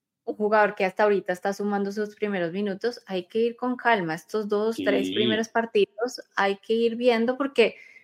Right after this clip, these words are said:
Speaker 1: también, como Jordana hoy tuvo muy buenos movimientos, tampoco lo vamos a sentar si el próximo partido se come dos goles.
Speaker 2: Dos
Speaker 1: O sea,
Speaker 2: goles.
Speaker 1: tampoco,
Speaker 2: Pero,
Speaker 1: tampoco.
Speaker 2: Xiomi y Juan, y otra cosa importantísima,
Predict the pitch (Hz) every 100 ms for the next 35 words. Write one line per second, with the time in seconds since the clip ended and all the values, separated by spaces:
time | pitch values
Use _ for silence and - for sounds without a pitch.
0 | _ - 202 214 294 202 - 214 208 196
1 | 196 180 180 180 196 220 226 254 262 247
2 | 233 233 247 233 247 247 254 247 226 190
3 | 185 240 330 359 _ - _ 226 220 214
4 | 202 196 214 196 196 202 214 208 180 190
5 | 180 185 196 202 208 202 190 180 180 175
6 | 190 - 180 170 170 180 185 185 180 196
7 | 190 226 220 - 113 120 120 120 98 -
8 | - - - - - 151 135 131 160 190
9 | 196 - 170 151 147 127 - 143 156 139
10 | 151 147 151 139 104 120 117 113 98 -